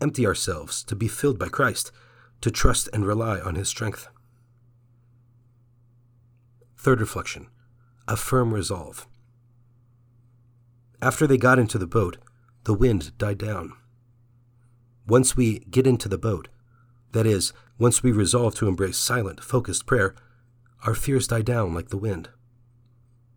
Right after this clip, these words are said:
We must make a firm decision to dive full force into our prayer, overcoming inertia of every stripe, if we wish to experience the freedom, peace, and joy of true prayer. Ask the Lord for that grace and be generous as you begin.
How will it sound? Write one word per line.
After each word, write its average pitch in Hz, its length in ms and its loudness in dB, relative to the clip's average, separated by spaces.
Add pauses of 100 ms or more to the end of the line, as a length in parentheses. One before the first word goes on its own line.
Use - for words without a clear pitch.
(120)
We 127 100 6
must 139 200 6
make 147 120 0
a 127 60 0
firm 151 280 2
decision 120 500 0
to 107 120 -6
dive 127 320 0
full 147 180 -2
force - 400 -4
into 101 220 -2
our 98 100 0
prayer, - 340 0 (460)
overcoming 123 500 4
inertia 110 380 4
of 90 160 -4
every 107 220 -2
stripe, - 400 -4 (500)
if 104 160 -6
we 120 120 4
wish 117 200 0
to 117 100 0
experience 104 640 -2
the - 120 -4
freedom, 107 500 -6 (240)
peace, - 460 -2
and 110 140 -2
joy 101 440 0 (100)
of 95 140 -6
true 127 280 0
prayer. 107 280 -4 (1400)
Ask 123 300 0
the 135 100 4
Lord 120 240 2
for - 120 -12
that 104 180 -4
grace 117 320 -4 (260)
and 117 140 0
be 127 120 2
generous 131 540 2
as 87 180 -6
you 107 60 -2
begin. 104 400 -4